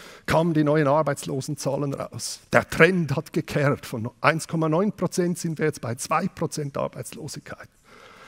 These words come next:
Das war in allen Medien rauf und runter, das war die ganz große Message. Und das ist unser Blick auf den Arbeitsmarkt. Seit Jahrzehnten ist er ge-, wird er da, durch das eigentlich, äh, geführt, indem wir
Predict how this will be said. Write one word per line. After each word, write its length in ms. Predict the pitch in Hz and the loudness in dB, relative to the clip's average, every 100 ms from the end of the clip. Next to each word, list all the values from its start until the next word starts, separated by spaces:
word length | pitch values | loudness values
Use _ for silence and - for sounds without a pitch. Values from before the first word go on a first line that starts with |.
| - - - - | -20 -20 -20 0
Das 200 | 143 143 | 2 4
war 160 | 165 175 | 4 4
in 120 | 175 | 4
allen 400 | - 185 190 190 | 4 4 6 6
Medien 420 | 175 175 185 185 | 6 6 6 4
rauf 360 | 165 156 165 165 | 6 8 8 4
und 120 | 175 | 0
runter, 360 | 160 160 151 170 | 2 2 0 -2
das 180 | 151 156 | -2 0
war 140 | 160 | -2
die 100 | 156 | 0
ganz 320 | 160 202 196 | 2 2 2
große 540 | - 165 170 - 160 139 - - - | 0 2 2 2 -2 -2 -6 -12 4
Message. 680 | 156 190 - 170 - - - _ _ _ _ _ | 4 4 2 2 0 -8 -12 _ _ _ _ _
Und 420 | - 160 165 - - | 2 2 2 2 4
das 160 | 170 | 4
ist 180 | 196 - - | 4 -4 -2
unser 400 | 208 196 - 160 | 0 2 0 -2
Blick 500 | 147 156 175 - - | 2 2 2 0 -8
auf 220 | 156 - | -8 -6
den 160 | 156 | -6
Arbeitsmarkt. 720 | 135 135 - - - - - - | -4 -4 -6 -14 -14 -16 -16 -4
Seit 340 | 160 156 - | 0 0 0
Jahrzehnten 720 | 147 135 - 165 185 190 185 | -2 0 2 4 4 0 -2
ist 220 | 170 - | -2 -2
er 80 | 160 | -4
ge-, 240 | 135 135 285 _ _ _ _ _ - - | -2 -2 -4 _ _ _ _ _ -14 -4
wird 580 | 135 120 113 151 147 | -4 -4 0 2 4
er 100 | 143 | 2
da, 280 | 123 - 139 | -2 4 4
durch 280 | - 151 - | 4 -2 0
das 320 | 156 165 - | 2 2 0
eigentlich, 540 | 151 147 139 143 143 - - - - | -2 0 2 0 0 -14 -20 -20 -10
äh, 160 | 117 123 | -4 -2
geführt, 600 | 131 - 175 226 208 - | -2 2 4 4 2 0
indem 400 | 135 143 151 180 | 0 4 4 4
wir 220 | 170 170 | 2 0